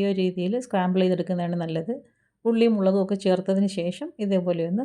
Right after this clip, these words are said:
സ്ക്രാമ്പിൾ ചെയ്തെടുക്കാം. ഇനി ഇതേപോലെ നന്നായിട്ടൊന്ന് പരുവായി വരുന്ന സമയത്ത് അത് അടുപ്പിൽ നിന്ന് മാറ്റി കൊടുക്കാം. അപ്പോൾ മുട്ട സ്ക്രാമ്പിൾ ചെയ്തത് വേറൊരു പാത്രത്തിലേക്ക്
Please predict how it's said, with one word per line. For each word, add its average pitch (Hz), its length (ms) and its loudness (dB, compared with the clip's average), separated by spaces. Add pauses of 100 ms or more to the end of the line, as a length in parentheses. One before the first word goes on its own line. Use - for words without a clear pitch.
(180)
സ്ക്രാമ്പിൾ 165 440 -4
ചെയ്തെടുക്കാം. 165 440 -4 (1200)
ഇനി 240 160 -2
ഇതേപോലെ 226 420 0
നന്നായിട്ടൊന്ന് 196 520 2
പരുവായി 185 380 2
വരുന്ന 180 260 -2
സമയത്ത് 180 440 -2 (280)
അത് 190 140 4
അടുപ്പിൽ 175 360 4
നിന്ന് 180 180 0
മാറ്റി 160 280 0
കൊടുക്കാം. 156 380 -4 (2250)
അപ്പോൾ 254 140 -2
മുട്ട 220 320 0
സ്ക്രാമ്പിൾ 180 420 0
ചെയ്തത് 175 280 -2 (140)
വേറൊരു 190 260 2
പാത്രത്തിലേക്ക് 175 720 -2